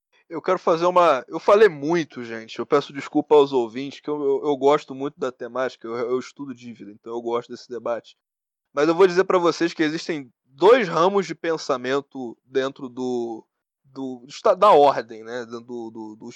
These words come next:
do, do espectro burguês sobre mercado, que é a linha dita keynesiana ou neo-keynesiana e a linha liberal tradicional. A linha liberal hoje, neoliberal, neoclassista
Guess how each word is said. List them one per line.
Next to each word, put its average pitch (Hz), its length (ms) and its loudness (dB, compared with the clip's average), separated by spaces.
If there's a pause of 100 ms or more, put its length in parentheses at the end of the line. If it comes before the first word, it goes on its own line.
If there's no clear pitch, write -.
do, 120 260 -18
do 120 80 -20
espectro 135 400 -10
burguês 151 640 -14 (720)
sobre 160 360 0
mercado, 131 520 -2 (280)
que 214 240 0
é 226 320 6
a 180 120 4
linha 127 480 -6 (560)
dita 127 520 -12
keynesiana 156 760 2
ou 135 80 2
neo-keynesiana 147 1000 0 (800)
e 233 280 -2 (140)
a 220 160 4
linha 175 640 4
liberal 147 720 4
tradicional. 131 800 0 (500)
A 175 120 0
linha 240 240 6
liberal 147 760 6
hoje, 147 460 0 (460)
neoliberal, 139 1000 4
neoclassista 131 1080 -6